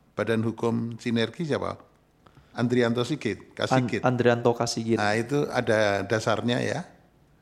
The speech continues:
Speaker 1: bahwa ya direktur
Speaker 2: Oh, baik.
Speaker 1: yang berwa-, mewakili itu nanti jadi bukti.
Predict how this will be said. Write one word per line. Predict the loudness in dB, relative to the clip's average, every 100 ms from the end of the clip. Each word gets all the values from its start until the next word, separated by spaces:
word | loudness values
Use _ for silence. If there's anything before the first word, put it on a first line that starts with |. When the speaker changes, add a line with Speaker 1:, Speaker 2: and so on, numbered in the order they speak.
| _ _ _
Speaker 1:
bahwa | -2 -2
ya | -2 -4
direktur | -6 -4 -4 0 0 0 -6 -14 -20 -2
Speaker 2:
Oh, | 2 2 0
baik. | 0
Speaker 1:
yang | 0
berwa-, | -2 -2 -4
mewakili | -4 -4 -4 -4 -4 -4 -4
itu | -4
nanti | -4 -6 -8
jadi | -10 -8
bukti. | -12 -12 -10 -6 -6